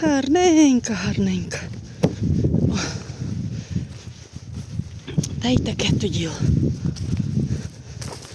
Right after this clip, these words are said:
Дай Боже, щоб, щоб все добре було. Так що, поки місь пауза. Фоточки зробила на заставку.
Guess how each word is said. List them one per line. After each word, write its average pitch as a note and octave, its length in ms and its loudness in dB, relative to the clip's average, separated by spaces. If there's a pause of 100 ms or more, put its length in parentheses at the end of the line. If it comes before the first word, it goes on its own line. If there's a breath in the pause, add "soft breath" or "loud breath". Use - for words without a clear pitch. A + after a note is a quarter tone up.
(600 loud breath)
Дай A#3 260 2
Боже, A3 320 2
щоб, G3+ 240 2 (1200 loud breath)
щоб F4 200 0
все C#4 240 6
добре G3+ 360 6
було. F#3 280 4 (2250 loud breath)
Так D#4 200 -4
що, D4 200 2 (520 loud breath)
поки C#4 200 0
місь C#4 200 6
пауза. D4+ 420 0 (4000 loud breath)
Фоточки - 400 0
зробила F#3 400 6
на F#3+ 120 6
заставку. E3+ 520 0